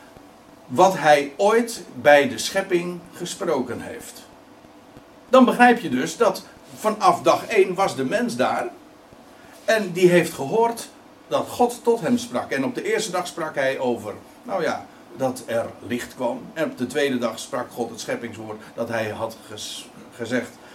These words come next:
dat er een uitspansel zou zijn enzovoort. Nou, ik kom daar straks nog op terug. Maar deze grote vraag van hoe kon er sprake zijn van dagen en nachten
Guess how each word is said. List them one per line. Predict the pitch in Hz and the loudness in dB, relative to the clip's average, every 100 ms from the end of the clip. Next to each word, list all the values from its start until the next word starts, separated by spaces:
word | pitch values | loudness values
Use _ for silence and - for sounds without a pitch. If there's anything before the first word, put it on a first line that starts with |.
| - - | -20 -2
dat | 123 113 - - | 2 2 0 -6
er | 113 107 | -6 -2
een | 123 | 0
uitspansel | 190 - - 156 156 139 127 | 2 0 0 0 0 -6 -2
zou | 120 117 | 2 2
zijn | 110 110 107 | 0 -4 -6
enzovoort. | 107 104 101 87 82 | -8 -10 -10 -10 -12
Nou, | - | -14
ik | - | -12
kom | 107 | -12
daar | 98 | -12
straks | 87 98 92 | -10 -10 -8
nog | 98 | -10
op | 98 92 | -10 -8
terug. | 117 92 - - - - - - | -8 -8 -12 -20 -20 -20 -20 -4
Maar | 190 202 - - - - - - | 4 4 4 -4 -20 -20 -18 2
deze | 170 233 330 - 254 | 8 10 10 8 2
grote | 185 208 196 156 127 117 - | 2 4 4 4 0 -6 -10
vraag | - 123 - - - | -4 -2 -2 -4 -4
van | 156 131 | -4 0
hoe | 185 208 | 0 2
kon | 214 165 | 0 0
er | - | -4
sprake | - 185 143 127 | -2 0 0 0
zijn | 131 113 | 0 -2
van | 113 110 | -2 0
dagen | 120 131 117 117 | 2 4 2 -2
en | 104 | -4
nachten | 120 131 - 117 101 | -2 -2 -4 -10 -12